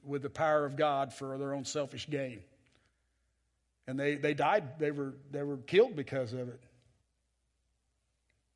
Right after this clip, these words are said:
That goes along with the grieving thing that we talked about earlier. Great move of God. Great things of God going on. And we start using it for our own glory and for our own gain and abusing people and misleading people.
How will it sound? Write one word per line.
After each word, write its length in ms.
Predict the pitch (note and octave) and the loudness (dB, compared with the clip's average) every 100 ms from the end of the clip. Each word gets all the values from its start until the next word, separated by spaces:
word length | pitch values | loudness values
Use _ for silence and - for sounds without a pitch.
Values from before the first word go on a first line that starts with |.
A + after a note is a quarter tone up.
| _ _ _ _ _ _ _ _ - | _ _ _ _ _ _ _ _ -6
That 180 | C#3+ D#3 | -4 0
goes 200 | D#3+ C3+ | -2 0
along 300 | D3+ D#3+ D#3 | 2 2 2
with 100 | D3+ | 0
the 60 | |
grieving 440 | D3 F3+ A3 D#3 C3 | 2 4 4 2 0
thing 320 | C#3+ A#2+ G2 - - _ _ | -2 -4 -8 -18 -20 _ _
that 100 | C3+ | -10
we 100 | C3+ | -8
talked 280 | B2+ C#3+ C#3 | -4 -4 -4
about 260 | C#3 C#3 C#3 | -4 -4 -2
earlier. 480 | D3 D3 B2 B2 A2 - _ _ _ _ _ _ _ _ _ _ | 0 0 -2 -6 -10 -18 _ _ _ _ _ _ _ _ _ _
Great 220 | C3 F3+ | 4 4
move 220 | F3 F3+ E3+ | 6 6 6
of 100 | C#3+ | 8
God. 360 | E3 D#3 G#2+ F#2+ - _ _ - | 10 10 4 -6 -20 _ _ -10
Great 300 | C3 E3 E3 | 4 6 8
things 240 | F3+ F3+ D3+ | 6 6 4
of 100 | C#3+ | 6
God 300 | D#3 D3+ D3 | 8 8 6
going 200 | D3+ C#3+ | 2 4
on. 340 | D#3 B2+ G#2+ - - _ _ _ _ _ _ _ _ _ - | 2 2 -4 -14 -20 _ _ _ _ _ _ _ _ _ -14
And 140 | C3+ | -4
we 80 | C#3+ | -4
start 300 | C#3 D#3+ D3 | 4 4 6
using 260 | E3 D#3 C#3+ | 2 -2 -2
it 100 | - | -2
for 160 | C#3+ | 2
our 60 | D3 | 4
own 160 | D#3+ | 4
glory 500 | D3 D#3 D#3+ D#3+ D#3+ | 2 4 6 6 2
and 160 | C#3+ C3 | -2 -4
for 100 | D3 | 0
our 160 | C#3 C#3+ | 2 2
own 220 | D#3+ D#3+ | 2 2
gain 480 | D3+ D#3 D#3 D3+ C#3+ | 4 4 4 0 -4
and 160 | C#3 C3 | -8 -8
abusing 440 | C3 E3 C#3 D3+ | -4 -4 -2 -2
people 560 | - D#3+ D3 D#3+ D#3+ C#3+ | -2 -4 -2 -2 0 -2
and 160 | C#3 | -2
misleading 580 | D3 C#3 - D#3+ D#3 D3 | 0 -2 -2 -2 -2 -4
people. 540 | C#3 E3 - E3 D3 | -4 -6 -2 -4 -4